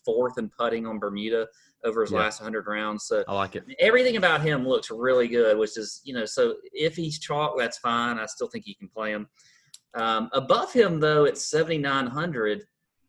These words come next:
Speaker 1: Taylor Gooch interests me a little bit. He's another guy coming in in great recent form, has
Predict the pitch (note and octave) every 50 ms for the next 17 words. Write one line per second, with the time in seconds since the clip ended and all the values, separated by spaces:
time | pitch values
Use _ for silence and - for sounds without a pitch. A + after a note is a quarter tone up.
0 | _ _ _ - - G#3+ C#4 G4 G#4 E4+ G3 D3 C3+ C3 C3 B2 G#2+ - - -
1 | - A#2+ A2 - - G2 - - A2+ G#2 F#2+ F#2+ F#2 F2+ F2 E2 E2+ F2+ E2+ -
2 | - C3+ D3+ F3+ F3 F3 F#3+ G3+ G#3+ F#3+ D3 C#3 C3 B2+ B2+ - - D3 C#3+ C3+
3 | C3+ B2+ A#2+ G#2+ G2+ G2 G2+ G#2+ B2 D3 D3 D3 D3+ D3 - - _ _ C3 B2
4 | B2 B2 A#2 A2+ G#2